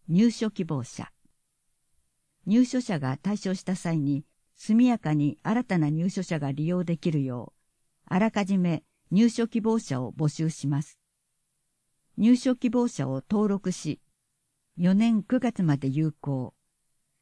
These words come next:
入所者が退所した場合は、入所者推薦連絡会を開き、施設に入所希望者として推薦します。申し込み。募集要項を確認の上、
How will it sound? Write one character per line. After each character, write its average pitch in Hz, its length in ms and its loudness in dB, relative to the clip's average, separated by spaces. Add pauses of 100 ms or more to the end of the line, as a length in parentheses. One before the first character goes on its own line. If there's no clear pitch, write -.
入 220 200 6
所 262 160 0
者 196 160 -2
が 135 180 -4
退 202 220 -2
所 196 160 -4
し 202 100 -8
た 175 140 -2
場 160 160 2
合 156 120 0
は、 143 280 -6 (400)
入 220 220 6
所 240 180 -2
者 - 260 -2
推 214 320 -2
薦 214 200 2
連 202 200 2
絡 196 220 -4
会 143 220 0
を 131 80 -2
開 147 260 -2
き、 - 240 -12 (540)
施 - 140 -18
設 240 260 2
に 147 340 2
入 185 180 6
所 233 200 0
希 - 100 -2
望 226 180 2
者 180 160 -2
と 147 120 -6
し 147 100 -6
て - 240 -6
推 156 260 -2
薦 147 180 2
し - 140 -10
ま 120 140 -2
す。 - 160 -10 (1500)
申 214 200 4
し - 120 -16
込 180 120 2
み。 160 220 2 (1000)
募 180 140 4
集 254 280 2
要 240 240 2
項 143 480 0
を - 120 -6
確 165 240 0
認 175 220 4
の 156 180 4
上、 139 240 -2